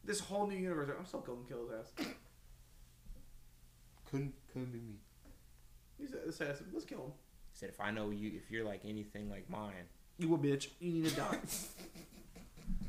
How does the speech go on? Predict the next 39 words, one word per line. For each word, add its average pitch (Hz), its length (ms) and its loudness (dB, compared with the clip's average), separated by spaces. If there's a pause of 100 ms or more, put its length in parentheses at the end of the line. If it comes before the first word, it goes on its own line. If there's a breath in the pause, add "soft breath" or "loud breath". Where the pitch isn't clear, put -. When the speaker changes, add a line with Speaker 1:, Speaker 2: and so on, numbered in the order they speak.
(540)
Speaker 1:
The 147 100 4
next 160 340 4
show, 160 360 10 (140)
and 127 240 -2
my 147 160 8
most 156 260 4
anticipated, - 600 -4
oh, 131 180 0 (320)
I 143 40 0
don't 143 100 4
wanna 139 100 2
say 139 60 -4
most 123 240 -4
anticipated 120 360 -4
show 123 140 -6
'cause 120 180 -8
Loki's 123 300 -4
gonna 120 100 -6
be 120 80 -8
lit. 120 220 -6 (420 soft breath)
Speaker 2:
Mm-hmm. 101 200 -4
Speaker 1:
Daredevil: 143 640 8
Born 135 340 6
Again. 123 460 -2 (840)
Speaker 2:
Is 107 200 -4
this 131 160 -4
picking 143 360 -4
up - 300 -4 (800)
from 139 240 -2
the - 320 -6 (180)
other - 240 -6
one, 143 220 -6
or 120 40 -4
is 110 100 -4
Speaker 1:
I - 20 -6
Speaker 2:
this 123 180 -4
a 110 60 -2
completely 107 480 -4
new? 110 480 -2